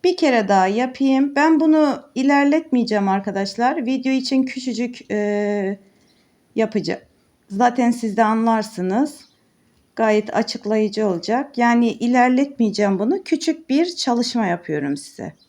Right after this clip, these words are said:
Yine beş beyaz, dört sarı aldım. İstediğiniz rengi alabilirsiniz.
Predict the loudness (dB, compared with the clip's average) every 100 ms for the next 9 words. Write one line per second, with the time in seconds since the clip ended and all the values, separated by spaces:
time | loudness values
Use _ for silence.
0 | _ _ _ _ _ _ 2 2 4 2
1 | 2 0 2 0 0 -2 -2 -2 0 2
2 | 2 2 2 2 2 0 -2 -6 -4 0
3 | 0 0 0 -2 0 0 0 0 -2 -2
4 | -2 -2 2 2 2